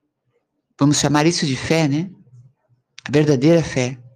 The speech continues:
Ela tá instalada em nós com base na,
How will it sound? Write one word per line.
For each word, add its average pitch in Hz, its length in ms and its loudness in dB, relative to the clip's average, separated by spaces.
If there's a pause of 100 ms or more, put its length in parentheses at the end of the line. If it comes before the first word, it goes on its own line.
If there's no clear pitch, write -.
(500)
Ela 143 140 0
tá 170 840 0 (580)
instalada 165 640 0
em 160 80 2
nós 151 320 2
com 175 180 0
base 160 420 0
na, 170 400 2